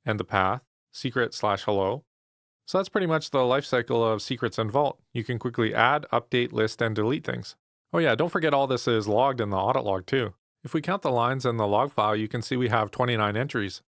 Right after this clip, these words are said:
Then if we dump it, you can see we have a ton of data in here, and I'm sure you could use this to reconstruct what we did. So this covers the first really common use case of Vault,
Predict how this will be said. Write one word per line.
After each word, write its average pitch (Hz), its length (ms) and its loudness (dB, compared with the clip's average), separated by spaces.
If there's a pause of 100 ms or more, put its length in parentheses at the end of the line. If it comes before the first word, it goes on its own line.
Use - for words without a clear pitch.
(180)
Then 151 240 2
if 143 140 -4
we 139 100 0
dump 143 260 0
it, - 160 -2 (380)
you 147 180 -2
can 143 140 0
see - 140 -2
we 175 100 4
have 131 100 2
a 107 60 2
ton 143 220 -2
of 113 100 2
data 120 260 2
in 104 120 -2
here, 104 220 0
and 110 140 0
I'm 123 100 0
sure 170 260 0
you 135 140 -2
could 117 160 -2
use 120 280 0
this 117 300 0
to 110 140 2
reconstruct 110 720 0
what 104 140 2
we 107 80 -4
did. 117 260 2 (200)
So - 140 -4
this 220 140 -2
covers 151 380 0
the 120 260 2
first 151 300 -2
really 131 260 2
common 113 340 0
use 110 200 0
case 104 280 -2
of 101 120 -4
Vault, 98 320 0